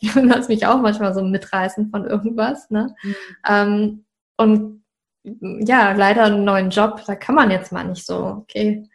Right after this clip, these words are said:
Speaker 1: achtundzwanzig Tage <laughs> für gewöhnlich überlege ich mir das mal. Ähm, ne? Und
Speaker 2: Das
Speaker 1: halten
Speaker 2: stimmt.
Speaker 1: Sie den Job mal für mich. Ähm, ich
Speaker 2: <laughs>
Speaker 1: komme dann in
Speaker 2: Nein.
Speaker 1: achtundzwanzig Tagen nochmal auf Sie zurück. Ähm, wa-, wie können Sie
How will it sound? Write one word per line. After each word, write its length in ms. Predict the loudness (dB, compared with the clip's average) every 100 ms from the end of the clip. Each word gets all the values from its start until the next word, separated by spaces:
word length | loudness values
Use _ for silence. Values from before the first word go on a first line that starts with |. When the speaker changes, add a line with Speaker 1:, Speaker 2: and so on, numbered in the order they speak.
| _ _ -8
Speaker 1:
achtundzwanzig 720 | -8 -6 -8 -6 -8 -10 -12
Tage 480 | -4 0 2 6 6
<laughs> 20 |
für 320 | 4 4 6 6
gewöhnlich 640 | 6 6 8 8 6 4
überlege 400 | 0 2 2 2
ich 100 | 0
mir 120 | 0
das 240 | 0 -4 -4
mal. 300 | -4 -4 -8 -16 -20 -20 -20 -16 -6
Ähm, 500 | -2 0 0 0 2
ne? 280 | 0 0 0
Und 400 | 0 -2 -8 -20 -10
Speaker 2:
Das 120 | 2
Speaker 1:
halten 160 | 4 6
Speaker 2:
stimmt. 160 | 6
Speaker 1:
Sie 100 | 8
den 160 | 8 8
Job 220 | 6 6
mal 160 | 4 2
für 160 | 0
mich. 420 | 2 2 2 -10 _ _ _ -2
Ähm, 240 | 2 2
ich 120 | 2 0
Speaker 2:
<laughs> 40 |
Speaker 1:
komme 220 | 2 4
dann 320 | 6 4 2 -2 -6 -12 -4
in 60 | 0
Speaker 2:
Nein. 320 | 2 2 2
Speaker 1:
achtundzwanzig 420 | 0 -4 -8 -4
Tagen 280 | 2 4 4
nochmal 340 | 4 4 4
auf 80 | 6
Sie 160 | 4 6
zurück. 500 | 6 6 6 2 -8 -14 -12 -10 -10 -2
Ähm, 680 | 2 4 2 0 -4 -8 _ _ 0
wa-, 300 | 2 2 -6 -10 -10 -10 0
wie 280 | 8 8 8
können 320 | 6 4 4
Sie 560 | 4 6 6 4 -2